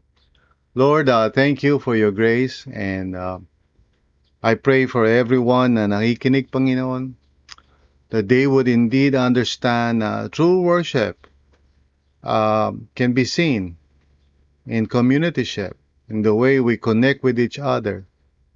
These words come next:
in the way we serve the Lord together.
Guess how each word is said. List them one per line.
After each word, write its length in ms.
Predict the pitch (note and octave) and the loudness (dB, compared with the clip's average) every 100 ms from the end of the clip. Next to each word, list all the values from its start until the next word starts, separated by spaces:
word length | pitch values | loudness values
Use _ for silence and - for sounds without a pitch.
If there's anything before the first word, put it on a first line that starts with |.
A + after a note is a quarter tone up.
| _ _ - | _ _ -8
in 80 | |
the 140 | G#2 G#2 | -2 0
way 260 | A2+ B2+ | 2 2
we 400 | A#2+ A#2 A2+ G2+ | 2 2 0 -2
serve 480 | F2 - C#3 C#3 A2+ G2 _ _ _ _ | -8 -2 0 0 -4 -18 _ _ _ _
the 140 | A#2 G#2+ | -4 0
Lord 320 | A#2+ A#2+ G#2 | 2 0 -4
together. 480 | G#2+ A2+ G#2+ F#2 | -2 -2 -2 -6